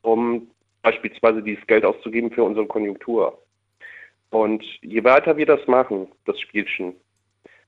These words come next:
desto mehr werden die Leute auch, haben die weniger im Geldbeutel, es schadet unserer Wirtschaft, und irgendwann werden wir den,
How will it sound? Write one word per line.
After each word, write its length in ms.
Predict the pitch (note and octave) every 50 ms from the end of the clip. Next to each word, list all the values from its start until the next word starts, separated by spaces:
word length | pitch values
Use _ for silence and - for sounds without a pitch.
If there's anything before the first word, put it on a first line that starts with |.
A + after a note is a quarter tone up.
| _
desto 340 | - - - - - A#2 A2
mehr 580 | A2 G#2 G#2 A2 A#2 A#2+ B2+ C#3 C#3 C3+ - - _
werden 160 | A2+ A2+ A2+
die 60 | A2+
Leute 360 | A2 A2 A2+ A#2 A#2 - A#2 G#2
auch, 340 | F#2 A2 A2+ A#2 A#2 -
haben 140 | - A#2 A2+
die 120 | A2 A2+ A2
weniger 280 | A2+ A#2+ A#2 A2 G#2+
im 100 | G#2 G2+
Geldbeutel, 600 | F#2+ G#2+ G#2 A2+ A2+ - - B2+ B2+ C3 C3+ B2
es 80 | G#2+ -
schadet 300 | - A2+ G#2+ G#2+ G#2+ G2
unserer 340 | G2 G#2+ F#2+ G#2+ G2 F#2+ F#2
Wirtschaft, 400 | A2 - - - C3+ - - -
und 120 | G#2+ G#2
irgendwann 580 | - G2+ A2 C3+ B2+ - _ A2+ A2+ A#2+ B2 A#2
werden 200 | A#2 A2+ A#2 A2+
wir 140 | A2 G#2+
den, 420 | G#2 G#2 G#2 G2+ G2+ G2+ G2+ G#2